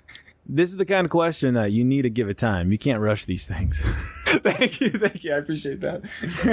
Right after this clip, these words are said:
Speaker 2: <laughs>
Speaker 1: We're not rushing this. This is the process. Trust the process.
Speaker 2: <laughs> Yeah, yeah, I'm trying.
Speaker 1: Next question. What profession other than your own would you like to attempt?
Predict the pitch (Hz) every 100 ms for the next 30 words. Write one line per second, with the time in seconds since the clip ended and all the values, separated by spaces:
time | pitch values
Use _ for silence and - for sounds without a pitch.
0 | - 220 139 147 139 135 - 98 90 101
1 | 117 101 117 107 - 98 - - 156 -
2 | 160 175 160 - - - - - _ _
3 | _ - 147 139 127 123 - 147 151 156
4 | - - - - - - - _ _ _
5 | _ - 123 123 - 127 117 - 165 247
6 | - _ _ _ _ - - - - -
7 | 120 143 - 180 - 165 - 196 185 -
8 | 143 175 143 139 123 110 127 110 95 123
9 | - 110 120 107 135 127 113 - 107 92
10 | 113 82 - -